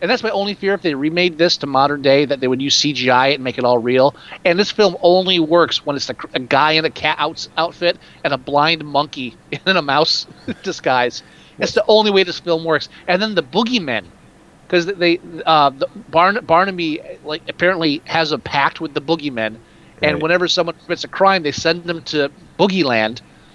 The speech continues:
Speaker 1: where the boogeymen are, and they're just, they're like Sleestaks, but instead of, instead of scales, they have carpet.
Speaker 2: <laughs> Yeah. You know, and
Speaker 1: And,
Speaker 2: it's
Speaker 1: and
Speaker 2: odd that you mentioned that, uh, if they remade this, they would do C G I. I, I,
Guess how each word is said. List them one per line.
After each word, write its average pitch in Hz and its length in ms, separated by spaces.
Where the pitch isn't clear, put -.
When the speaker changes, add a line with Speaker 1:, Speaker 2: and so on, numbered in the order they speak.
Speaker 1:
where 147 140
the 139 100
boogeymen 170 480
are, 113 240
and 202 180
they're 220 100
just, 196 320
they're 196 120
like 226 200
Sleestaks, 262 640
but 202 120
instead 185 260
of, 175 160
instead 190 240
of 160 80
scales, 180 560
they 156 80
have - 160
carpet. - 400
Speaker 2:
<laughs> - 1200
Yeah. 214 140
You 165 80
know, 185 60
and - 80
Speaker 1:
And, 180 100
Speaker 2:
it's 180 140
Speaker 1:
and 185 100
Speaker 2:
odd 233 120
that 190 180
you 170 80
mentioned 156 340
that, 131 300
uh, 107 580
if 117 200
they 110 240
remade 107 640
this, 90 260
they 92 120
would 92 120
do 92 140
C 95 180
G 92 160
I. 95 140
I, 95 340
I, - 280